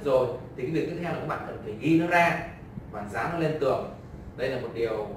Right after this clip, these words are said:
rất là quan trọng nhé. Nên trong cái khóa của tôi, điều căn bản, điều cương quyết là các bạn cần phải viết ra toàn bộ những kiến thức mà bạn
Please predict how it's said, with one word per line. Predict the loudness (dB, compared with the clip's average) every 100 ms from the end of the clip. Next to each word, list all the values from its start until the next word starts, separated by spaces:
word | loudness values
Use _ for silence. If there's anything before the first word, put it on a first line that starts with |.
| -8
rất | -4
là | -2 0
quan | 0 2
trọng | 0 0
nhé. | -2 -2 -4 -4
Nên | 0 0
trong | 0 0
cái | 0
khóa | 0
của | 0 6
tôi, | 8 8 8 -2 -10 -14 -14 -16 -16 -16 0
điều | 4 6 4 0 -2
căn | -2 2
bản, | 4 4 2 -6 -12 -6
điều | -2 -2 0
cương | 2 2 4
quyết | 4 4 -2 -8 -8
là | -4 -2
các | 2
bạn | 0 0
cần | -2 -2 -4
phải | -8 -8 4
viết | 8 8 6
ra | 4 4 2 -2 -4 2
toàn | 4 6
bộ | 8 8 6 -2 -8
những | -8 -4
kiến | -2 2
thức | 0 0 -6 -6
mà |
bạn | -4 -4